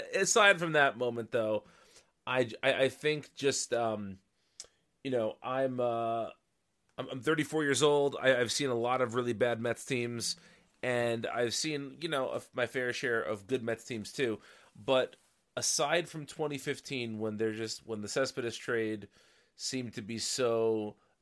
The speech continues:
inevitably bringing them to the postseason, as Aaron said earlier, I'm just used to Mets teams fucking it up at the end of the year. You know, between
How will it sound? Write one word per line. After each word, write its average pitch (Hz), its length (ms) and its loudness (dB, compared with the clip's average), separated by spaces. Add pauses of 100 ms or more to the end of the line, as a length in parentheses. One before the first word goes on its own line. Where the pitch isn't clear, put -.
inevitably 120 800 0
bringing 110 400 -4
them 104 320 -4
to - 80 -16
the 101 80 -6
postseason, 110 640 -4
as 98 100 -8
Aaron 104 240 -4
said 107 160 -4
earlier, 104 440 -2 (680)
I'm 143 220 2
just 165 260 0
used 147 360 -6
to 143 80 -8
Mets 120 340 -2
teams 110 540 -8 (760)
fucking 117 440 -4
it 107 80 0
up 104 140 -2
at 92 100 -10
the 104 60 -2
end 104 120 -4
of 92 80 -8
the 95 80 -8
year. 92 380 -6 (720)
You - 120 -10
know, 107 160 0
between 107 640 -4